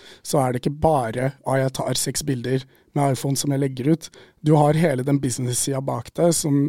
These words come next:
enten er networking eller økonomi eller, eh, eh, så preparation. Uansett hva det er, så er den, egentlig den delen av jobben er mye større. Åtti prosent av det jeg gjør har ingenting med foto å gjøre. Jeg shooter ikke, ikke sant? Jeg, og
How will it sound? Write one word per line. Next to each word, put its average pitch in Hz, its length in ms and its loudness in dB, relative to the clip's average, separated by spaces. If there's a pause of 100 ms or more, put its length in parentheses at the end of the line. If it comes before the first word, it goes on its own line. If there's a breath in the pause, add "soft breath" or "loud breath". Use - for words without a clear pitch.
enten 135 240 0
er 139 160 2
networking 131 560 0
eller 139 160 -2
økonomi 135 460 0 (100)
eller, 131 240 -2 (400 loud breath)
eh, 135 400 0
eh, 135 320 -6
så 127 160 -4
preparation. 135 720 -4 (500 soft breath)
Uansett 156 400 0
hva 143 80 0
det 143 80 0
er, 165 160 4
så 165 140 0 (100)
er 139 160 0
den, 139 240 -2
egentlig 143 400 -2
den 147 240 2
delen 143 460 0 (100)
av 143 160 2
jobben 135 320 -2
er 139 80 0
mye 135 320 2
større. 131 380 -6 (500)
Åtti 180 320 2
prosent 170 320 2
av 151 60 0
det 147 80 4
jeg 147 100 4
gjør 160 160 6
har 156 160 0
ingenting 143 320 4
med 139 80 -2
foto 131 220 -8
å 139 80 -4
gjøre. 160 100 0 (440)
Jeg 160 120 2
shooter 156 540 2
ikke, 135 240 -4 (500)
ikke 151 140 -8
sant? 147 160 -4
Jeg, 151 240 -4
og - 80 -6